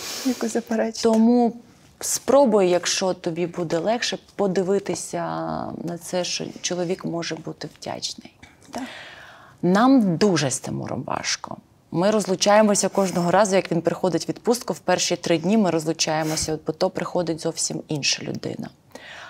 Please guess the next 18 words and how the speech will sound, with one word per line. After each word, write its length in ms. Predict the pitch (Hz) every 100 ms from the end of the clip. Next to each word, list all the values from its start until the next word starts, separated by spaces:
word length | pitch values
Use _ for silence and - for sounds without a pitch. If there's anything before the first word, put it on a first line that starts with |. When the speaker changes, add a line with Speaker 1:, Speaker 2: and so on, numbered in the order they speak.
| -
Speaker 2:
Але 240 | - 185 226
ми 120 | 240
двадцять 460 | 196 214 214 196
разом 580 | 185 185 180 190 196 196 -
років, 520 | 180 185 - 269 - - -
і 100 | 185
в 60 |
нас 240 | 190 202 185
була 360 | 180 185 180 170
криза, 520 | - 156 135 165 226 254
Speaker 1:
Мгм. 380 | 254 247 226 220 - - _ _ -
Speaker 2:
коли 280 | 190 185 214
ми 140 | 202
розлучалися 840 | 185 175 175 - 156 147 147 - -
на 140 | 165
одинадцятому 640 | 165 170 180 - - 160
році 280 | 156 156 143
шлюбу. 480 | 139 - 147 156 156